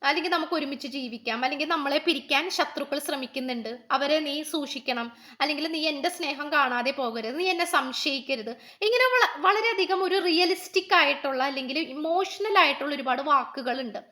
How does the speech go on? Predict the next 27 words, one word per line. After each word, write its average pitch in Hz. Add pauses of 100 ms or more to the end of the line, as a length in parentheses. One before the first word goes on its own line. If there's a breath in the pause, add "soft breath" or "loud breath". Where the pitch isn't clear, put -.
(300 soft breath)
അത് 508
നിങ്ങൾ 330
റിക്വസ്റ്റ് -
ചെയ്യുന്ന 294
പോലെ 277
ഈ 269
പേഴ്സണോട് 254
പറഞ്ഞിട്ടുണ്ട്. 240 (760 loud breath)
പക്ഷെ 440
അതിനൊന്നും 440
ഒരു 427
പുല്ലുവില 311 (140)
പോലും 285
തരാതെ 254
ഈ 269
പേഴ്സൺ 254
അത് 269 (180)
ഈ 320
ചെവി 330
കൂടി 294
കേട്ട് 285
മറ്റേ 392
ചെവി 262
കൂടെ 262
കളഞ്ഞിട്ടുണ്ട്. 233 (560 loud breath)
അപ്പോ 539
ഉറപ്പായിട്ടും, 392